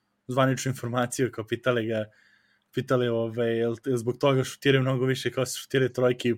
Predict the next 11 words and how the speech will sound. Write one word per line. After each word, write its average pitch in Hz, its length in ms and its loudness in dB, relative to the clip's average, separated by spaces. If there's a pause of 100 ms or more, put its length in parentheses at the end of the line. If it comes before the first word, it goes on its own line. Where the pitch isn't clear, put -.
ulazi 120 420 0
zbog 101 280 -10
one 110 280 -4 (640)
Houstonove 120 560 2
igre, 104 160 -2
koja 113 200 -2
je 110 180 -2
sarađivao 117 440 0
sa - 160 -6
Daryl 123 220 2
Moreyem. 113 400 0